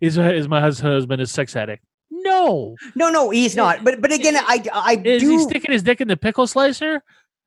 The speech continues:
Speaker 1: And then him and the pickle slicer, did they run off and get married together? And
Speaker 2: No,
Speaker 1: I don't
Speaker 2: no,
Speaker 1: mean
Speaker 2: no,
Speaker 1: it,
Speaker 2: no,
Speaker 1: I,
Speaker 2: that,
Speaker 1: uh,
Speaker 2: no,
Speaker 1: you
Speaker 2: no,
Speaker 1: know.
Speaker 2: no, no, no. But, but,
Speaker 1: <laughs>
Speaker 2: but,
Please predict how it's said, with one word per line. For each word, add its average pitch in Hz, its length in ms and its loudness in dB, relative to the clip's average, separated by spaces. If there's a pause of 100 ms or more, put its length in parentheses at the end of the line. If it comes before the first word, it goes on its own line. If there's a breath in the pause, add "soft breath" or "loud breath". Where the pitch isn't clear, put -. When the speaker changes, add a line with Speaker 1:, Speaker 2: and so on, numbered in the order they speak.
Speaker 1:
And 196 100 2
then 220 100 2
him 247 160 2
and 226 120 2
the 214 60 -2
pickle 233 300 -2
slicer, 240 300 0
did 180 160 -2
they 190 100 4
run 190 160 2
off 196 100 2
and 190 100 -2
get 175 140 -2
married 190 220 -2
together? 226 260 -4
And - 140 -2
Speaker 2:
No, - 80 4
Speaker 1:
I - 40 4
don't 285 120 4
Speaker 2:
no, 262 80 2
Speaker 1:
mean 254 100 2
Speaker 2:
no, 262 80 2
Speaker 1:
it, 240 40 2
Speaker 2:
no, 233 60 2
Speaker 1:
I, - 40 -2
Speaker 2:
that, 247 140 -2
Speaker 1:
uh, - 180 -18
Speaker 2:
no, 254 80 -2
Speaker 1:
you 226 40 4
Speaker 2:
no, 160 140 2
Speaker 1:
know. 127 180 -4
Speaker 2:
no, 156 40 -8
no, 165 200 -8
no. 196 120 -2
But, 180 200 2
but, 240 220 4
Speaker 1:
<laughs> 180 40 -14
Speaker 2:
but, 233 220 2